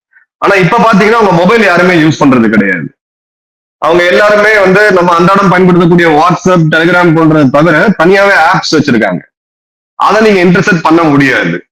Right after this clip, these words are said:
அதுல உங்களுக்கு லொகேஷனும் தெரியாது. அது மாதிரி அவங்களும் அந்த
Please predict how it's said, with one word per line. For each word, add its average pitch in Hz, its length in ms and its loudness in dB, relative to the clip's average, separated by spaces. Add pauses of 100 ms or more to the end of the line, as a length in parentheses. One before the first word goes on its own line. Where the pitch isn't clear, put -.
(280)
அதுல 170 240 0
உங்களுக்கு 165 300 2
லொகேஷனும் 175 580 0
தெரியாது. 113 420 0 (600)
அது 170 120 0
மாதிரி 226 160 0
அவங்களும் 220 520 2 (180)
அந்த 165 220 0